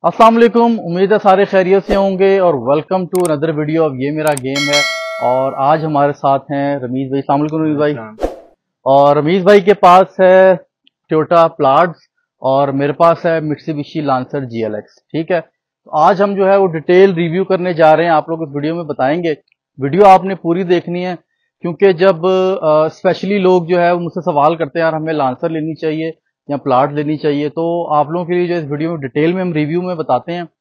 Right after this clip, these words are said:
Speaker 1: कि दोनों गाड़ियों में difference क्या है। price range almost same ही है रमीज भाई?
Speaker 2: हाँ, तकरीबन सोलह सत्रह की रेंज में।
Speaker 1: हाँ, दोनों price range almost same ही है, ठीक है। तो बाकी हम further आपको डिटेल में बताते हैं।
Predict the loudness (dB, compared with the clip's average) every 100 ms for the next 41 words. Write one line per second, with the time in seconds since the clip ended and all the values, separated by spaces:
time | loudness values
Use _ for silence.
0 | _ _ -8 -4 -2 -2 -4 -4 2 2
1 | 2 -4 -8 -8 -10 -12 -8 -6 -6 -6
2 | -2 -2 0 2 2 2 -4 -4 -2 -2
3 | -6 -2 -2 0 -2 -2 -6 -6 -8 -10
4 | _ _ -16 -16 _ -20 -18 -16 -16 -18
5 | -20 _ _ _ _ -20 -18 -18 -20 -20
6 | -20 -20 -20 -20 _ _ -8 -4 -4 -4
7 | -4 -2 -2 2 2 2 -2 -6 -6 -4
8 | -4 -2 -6 -4 -4 -2 -2 -4 -6 -6
9 | -2 -4 -6 _ _ _ -2 0 0 0
10 | 0 -2 -2 -4 -4 -4 -2 -2 -2 -4
11 | -4 -4 -8 -10 _ -14 -6 -4 -4 -6
12 | -10 -12 -16